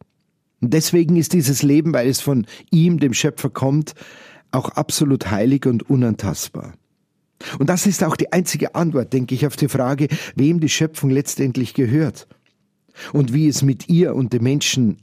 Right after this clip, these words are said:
weitergehen soll, gerade jetzt in diesen drängenden Fragen der Klimakatastrophe. Es wird ein weiter Weg sein,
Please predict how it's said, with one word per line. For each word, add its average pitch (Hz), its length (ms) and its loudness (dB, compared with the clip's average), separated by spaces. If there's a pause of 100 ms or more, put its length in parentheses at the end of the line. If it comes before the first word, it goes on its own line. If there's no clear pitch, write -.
(100)
weitergehen 110 600 0
soll, 87 320 -4
gerade 120 400 -2
jetzt 120 360 -2
in 107 160 0 (640)
diesen 117 320 -2
drängenden 131 460 2
Fragen 117 540 0
der 107 160 -2 (220)
Klimakatastrophe. 101 1600 -2 (640)
Es - 200 -2
wird 156 220 0
ein 123 240 2
weiter 156 500 0
Weg 117 220 0
sein, 80 460 -4